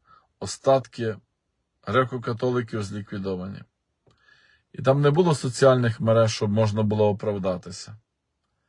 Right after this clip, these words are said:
Не можна було друкуватися. Ну і, відповідно, багато священників потрапили під жорна пропаганди, неправди. І серед них був, зокрема, і наш отець Сава Савицький.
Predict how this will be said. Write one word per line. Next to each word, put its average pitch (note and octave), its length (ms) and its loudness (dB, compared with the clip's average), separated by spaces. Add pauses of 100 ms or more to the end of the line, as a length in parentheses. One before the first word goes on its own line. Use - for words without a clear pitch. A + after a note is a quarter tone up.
(680)
Не G#2 160 -2
можна A#2 260 2
було A#2+ 200 0
друкуватися. A#2+ 960 -2 (920)
Ну C#3 160 0
і, D#3 60 2
відповідно, C3+ 560 0
багато B2 360 2
священників B2 760 -2
потрапили G#2+ 680 0 (420)
під A2 180 -2
жорна G#2+ 560 0 (300)
пропаганди, G#2 720 2
неправди. G2 640 -4 (560)
І G2 60 -6
серед B2 300 0
них F3+ 200 2
був, E3+ 260 -4
зокрема, C#3 520 0
і C3+ 80 2
наш B2+ 280 -2
отець A#2+ 280 -8
Сава A#2+ 420 -4
Савицький. G2+ 800 -6